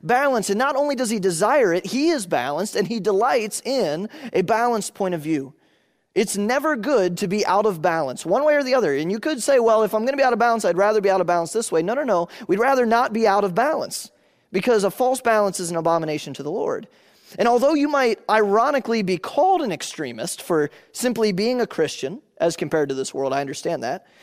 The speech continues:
I'm talking about when we look at Scripture, we find that Christians really aren't called to be extremists. We should seek to have a balanced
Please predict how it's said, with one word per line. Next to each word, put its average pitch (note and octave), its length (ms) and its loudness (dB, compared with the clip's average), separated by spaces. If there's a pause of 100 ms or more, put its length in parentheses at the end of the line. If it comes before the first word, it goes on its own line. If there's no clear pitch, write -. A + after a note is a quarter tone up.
(180)
I'm C4+ 240 0
talking A3 380 0
about F3+ 220 2
when F#3 120 2
we F#3 100 2
look F#3 240 -2
at - 80 -4
Scripture, - 600 -8 (400)
we F#3 100 -2
find E3+ 640 -2 (420)
that F3+ 120 -2
Christians C#4+ 520 -4
really B3 280 2
aren't G#3 260 -2
called A3 300 -2
to E3+ 60 -2
be G3+ 340 -4
extremists. - 800 -10 (680)
We F#3+ 100 -4
should G3 200 -4
seek - 480 -8 (500)
to F#3 100 0
have F#3 140 2
a F3 60 2
balanced F3+ 580 -2